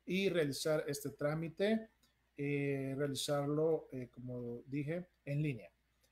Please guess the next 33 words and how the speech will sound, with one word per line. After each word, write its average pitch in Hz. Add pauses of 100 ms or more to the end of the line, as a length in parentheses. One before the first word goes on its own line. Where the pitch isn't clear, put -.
(220)
Y 147
luego 160
aquí 160
uno 156
hace 147
todo 147
el 143
cálculo. 160
Aquí 143
esta -
plataforma 143
es 139
interactiva, 170
de 143
acuerdo 143
a -
los 135
datos 143
que -
le 123
vas 123
metiendo, 185 (300)
él 156
te 151
va 147
solicitando 156
qué 143
es 139
lo 143
que 127
vas 131
a, 120
los 135